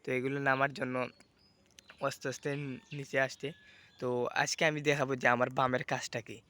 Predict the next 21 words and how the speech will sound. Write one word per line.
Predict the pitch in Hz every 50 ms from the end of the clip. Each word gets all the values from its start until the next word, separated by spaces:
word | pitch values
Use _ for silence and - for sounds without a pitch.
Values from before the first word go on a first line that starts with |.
| _ - - - - - - _ - - - - - _ _ _
তো | - 127 120
দেখবেন, | 123 131 127 123 131 131 127 120 -
<laughs> | - - - - 170 127 143
মানে | 139 127 127 131
আমার | 131 135 139 147 156 - - - -
এই | 151 147 147
বামটা | 147 139 147 139 147 160 147 165 160
এসে | 156 151 147 - 151
কবুতর | - 160 147 139 139 - 143 135
বসে, | 131 131 131 131 127
যেমন | 131 127 127 131 131 - - 135
এখানে | 127 147 139 139 131
গাছে | 123 123 123 - - 139
বসে, | 127 131 123 - - 123 123 - _ - - - - - - _ -
এই | 131 135 139 143 139 131 131 131
এখানে | 127 - 131 131 131
গাছে | 123 - 120 120 - 139
বসে, | 127 135 127 131 - 131 131 135 - _ _ _ _ _ _ _ -
এইখানে | - 139 135 135 135 - - _ _ - - 139 135 131 123
গাছে | 123 123 120 - 127
বসে, | 117 123 120 113 120